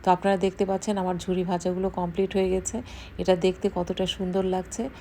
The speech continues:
এবং আমি একটা ভেঙে দেখাচ্ছি যে এটা কতটা মুচমুচে হয়েছে, ভীষণ মুচমুচে হয়েছে। আপনারা বাসায় এভাবে তৈরি করে রাখতে পারেন। এভাবে তৈরি করে আপনার, উম, উম,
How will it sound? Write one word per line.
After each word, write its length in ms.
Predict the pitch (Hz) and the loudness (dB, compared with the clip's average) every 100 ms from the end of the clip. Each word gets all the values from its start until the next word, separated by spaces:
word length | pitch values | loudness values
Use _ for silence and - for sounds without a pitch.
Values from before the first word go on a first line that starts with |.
| - - | -16 -6
এবং 180 | 175 180 | 0 2
আমি 220 | 180 190 | 2 0
একটা 200 | 185 196 | -2 -2
ভেঙে 380 | 170 180 202 214 | -2 -2 0 2
দেখাচ্ছি 500 | 196 175 175 175 180 | 2 0 -2 -2 -2
যে 120 | 175 | 0
এটা 160 | 175 180 | 0 0
কতটা 340 | 175 165 180 180 | -2 -2 -2 0
মুচমুচে 540 | 175 165 - 180 196 | -2 -6 -6 -4 0
হয়েছে, 420 | 185 170 - 202 247 - - - - - - - - - - | 0 0 -2 -6 -6 -16 -16 -16 -16 -16 -18 -16 -16 -12 -2
ভীষণ 340 | 190 175 214 | 0 2 0
মুচমুচে 520 | 196 190 - 196 180 | 2 -2 -2 -4 0
হয়েছে। 420 | 202 202 190 226 285 - - - - - | 2 0 0 -4 -4 -8 -16 -16 -12 -6
আপনারা 280 | 170 185 | 2 4
বাসায় 400 | 185 180 175 214 | 4 4 4 4
এভাবে 420 | 202 180 185 196 196 - - - | 4 4 2 2 -2 -6 -18 2
তৈরি 220 | 190 190 | 4 4
করে 240 | 185 196 190 | 4 4 4
রাখতে 320 | 180 170 190 | 4 2 -2
পারেন। 300 | 185 185 208 | 2 0 0
এভাবে 320 | - 175 175 | 0 -2 -2
তৈরি 220 | 170 180 180 | 2 2 2
করে 180 | 190 185 | 2 2
আপনার, 360 | 175 - 175 170 - - - | 2 0 -4 -4 -8 -16 -8
উম, 400 | 185 165 165 170 | -4 -2 0 0
উম, 560 | 165 165 - 170 165 | -2 -4 -2 0 0